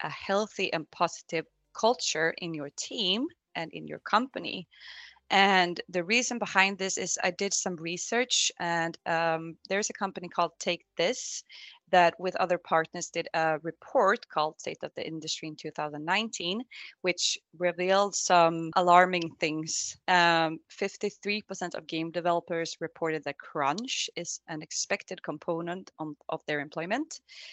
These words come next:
And it also showed and discussed that workers with supportive supervisors reported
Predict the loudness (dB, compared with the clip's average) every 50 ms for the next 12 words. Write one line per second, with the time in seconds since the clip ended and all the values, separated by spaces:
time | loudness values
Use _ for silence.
0 | -20 -8 _ 0 2 4 4 2 0 0 0 2 2 2 0 -2 -4 -4 -2 -2
1 | 0 0 0 2 0 0 -2 -4 -4 -6 -8 -6 -4 -4 -4 -2 0 0 0 -2
2 | -4 -4 0 0 0 0 0 -2 -4 -6 -6 -6 -8 -10 -10 -8 -10 -10 -8 -8
3 | -10 -10 -12 -6 -4 -2 0 0 0 0 -2 -4 -4 -8 _ -20 -20 -20 _ -10
4 | -2 0 0 0 2 0 2 4 4 4 2 0 -4 -8 -8 -8 -10 -10 -10 -10
5 | -8 -6 -6 -6